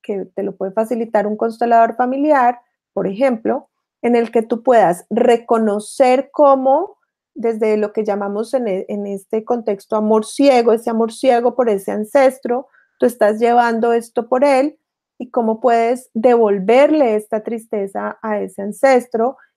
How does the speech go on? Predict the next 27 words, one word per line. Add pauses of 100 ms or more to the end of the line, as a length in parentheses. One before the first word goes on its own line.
(100)
y
cómo
puedes (240)
tal
vez
como
pedir
permiso
de
ser
feliz,
de
experimentar
la
vida
de
una
manera
diferente, (480)
eh, (560)
aunque
los
ancestros
o
este
ancestro,
pues,